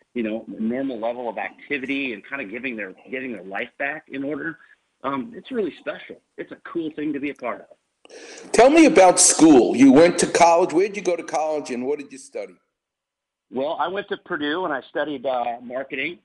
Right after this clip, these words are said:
Speaker 1: Uh, my oldest son is actually a sophomore at Purdue right now. Uh, I'm a big, uh, big Big Ten guy. Love Purdue. We go down to the football games every, every chance we get. This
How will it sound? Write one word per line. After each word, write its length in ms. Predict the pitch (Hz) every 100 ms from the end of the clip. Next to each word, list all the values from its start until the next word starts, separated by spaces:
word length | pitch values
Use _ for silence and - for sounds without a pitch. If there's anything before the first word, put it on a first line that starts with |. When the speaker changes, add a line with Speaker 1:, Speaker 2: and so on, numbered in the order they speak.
| _ _ _ _
Speaker 1:
Uh, 340 | 120 123 120 120
my 240 | 120 127
oldest 380 | 135 160 156 -
son 200 | 147 135
is 80 | 120
actually 320 | 127 - 139
a 100 | 110
sophomore 520 | 143 147 - 113 104
at 100 | 98
Purdue 300 | - 101 104
right 240 | 101 104 101
now. 280 | 101 110 127
Uh, 140 | 101 107 _
I'm 200 | 107 107
a 280 | 104 95 98 -
big, 300 | 131 127 107
uh, 260 | 113 107 101 _ _ _ _ _ _ _ _ 185
big 240 | 180 165
Big 180 | 185 151 -
Ten 220 | 175 175
guy. 340 | 175 175 175
Love 340 | 151 135 156 -
Purdue. 420 | - 151 160 160
We 100 | 143
go 140 | 151 151
down 220 | 147 147
to 60 |
the 100 | 120
football 380 | 120 165 160 147
games 380 | 143 151 151 143 -
every, 340 | 151 143 135 -
every 140 | 135 135
chance 260 | - 143 143
we 80 | 127
get. 300 | 107 139 151
This 140 | 131